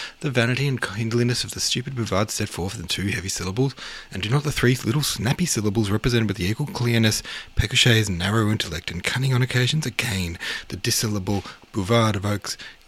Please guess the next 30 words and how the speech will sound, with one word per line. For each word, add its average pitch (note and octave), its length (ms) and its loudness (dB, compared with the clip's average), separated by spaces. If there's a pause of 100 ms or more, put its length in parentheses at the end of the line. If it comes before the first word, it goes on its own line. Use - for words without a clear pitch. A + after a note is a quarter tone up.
indistinct C3 800 2
outlines, F#2+ 540 -4 (300)
pale, A#2 480 2
perplexed - 680 -8
eyes, F#2+ 460 -2 (260)
and F2+ 120 -4
a - 20 0
ver-, G#2+ 380 2
vague A#2 400 4
and F#2 180 -4
somewhat C3+ 260 2
neglected F#2 380 -4
appearance, A#2 420 2 (240)
whereas B2+ 480 6
we B2+ 220 4
naturally G2+ 320 0
associate F#2+ 400 -2
Pécuchet - 300 -2
with F#2 100 -4
a F2+ 60 -6
neat F#2+ 280 -4
necktie, B2+ 540 0
a D#3+ 100 -4
pointed G#2+ 400 -4
beard, C3 300 2
and F#2 180 -4 (300)
catchwords F2 560 2
rather E2+ 220 -6
than E2+ 100 -8
ideas. G2 420 -2